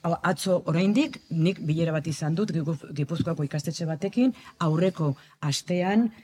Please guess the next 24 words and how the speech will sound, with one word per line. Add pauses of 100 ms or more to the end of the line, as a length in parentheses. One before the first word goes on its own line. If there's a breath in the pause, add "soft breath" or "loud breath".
(720 soft breath)
egoera
larri
bat
izan
zutelako,
eta
eurek
ikusten
zuten,
ba,
izan
zen
asteazkenean,
gero
bakizute
azken
egunak,
folklore
tal,
tal,
eta
nahiago
izan
dute